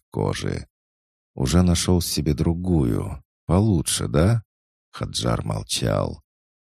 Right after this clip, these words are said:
Это была лишь иллюзия, наваждение, созданное лабиринтом, и не более того. Аркемия находилась так далеко, что до нее не дотянуться никому из смертных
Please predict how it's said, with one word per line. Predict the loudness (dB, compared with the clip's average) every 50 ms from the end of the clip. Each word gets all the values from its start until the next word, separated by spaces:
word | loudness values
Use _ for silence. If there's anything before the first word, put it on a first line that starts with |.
| _
Это | -2 0 2 2 2 0
была | 2 0 0 2 2 2
лишь | 0 0 -2 -2 -2 -2 -2
иллюзия, | -2 -2 -2 0 0 0 0 0 -2 -2 -2 -2 -2 -4 -6 -8 -12 _ _ _ _
наваждение, | -2 0 0 0 0 -2 -4 -2 0 2 2 2 2 0 -4 -6 -6 -8
созданное | -6 -4 -2 -2 -4 -4 -4 -6 -4 -4 -4 -4
лабиринтом, | -4 -6 -6 -6 -4 -4 -4 -4 -4 -4 -6 -6 -6 -6 -8 -8 -10 -16 _ _ -4
и | -2
не | 0 0 0 -2
более | -2 -2 -2 -2 0 -2 -2 -4
того. | -4 -4 -4 -4 -4 -4 -4 -4 -2 -4 -4 -6 -10 _ _ _ _ _ _ _ _ _ _ _
Аркемия | -2 -2 0 -2 -2 -2 0 2 4 4 4 4 2 0
находилась | 0 -2 -4 -4 -4 -4 -2 0 0 0 0 0 -2 -4 -2
так | 0 0 0 0 0 -4
далеко, | -6 -6 -4 -6 -6 -6 -4 0 0 2 2 0 -2 -8 -10
что | -10 -8 -6 -4 -4
до | -2 -2 -2
нее | -2 -2 -2 0 2 2 2 0
не | 0 -2 -4
дотянуться | -4 -6 -6 -6 -4 -2 -2 -2 -2 -2 -4 -4 -4 -4
никому | -4 -2 -4 -4 -2 -2 -2 -2 0 0 -2
из | -2 -2 -4 -4
смертных | -4 -2 -2 -2 0 -2 -2 -2 -4 -6 -6 -6 -8 -12